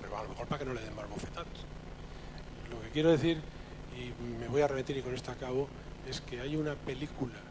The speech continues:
que tiene ya fácil quince años, que cada vez que la proyectan la vuelvo a ver con entusiasmo y siempre encuentro alguna cosa nueva, que se llama, eh, es de Sandra Bullock y es La Red.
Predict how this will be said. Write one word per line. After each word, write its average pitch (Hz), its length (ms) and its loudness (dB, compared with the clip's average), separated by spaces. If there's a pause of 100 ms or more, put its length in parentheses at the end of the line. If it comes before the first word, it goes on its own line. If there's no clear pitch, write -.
(340)
que - 80 -10
tiene 147 240 0
ya 143 120 4
fácil 131 320 0
quince 131 480 -2
años, 120 340 -4
que - 120 -6
cada 151 180 2
vez 147 120 4
que 139 120 0
la 131 80 2
proyectan 127 560 0
la 120 80 2
vuelvo 139 420 12
a - 20 6
ver 135 140 4
con 127 220 -2
entusiasmo 117 640 -2 (440)
y 147 100 0
siempre 170 480 6
encuentro 131 420 0
alguna 123 240 -2
cosa 120 180 -4
nueva, 131 280 4 (1120)
que - 80 -6
se 117 160 0
llama, 135 300 2 (420)
eh, 120 800 -2
es 131 160 0
de 117 280 2
Sandra 135 340 12
Bullock 139 320 12 (380)
y 127 60 4
es 113 140 2 (160)
La 113 120 0
Red. 147 200 -2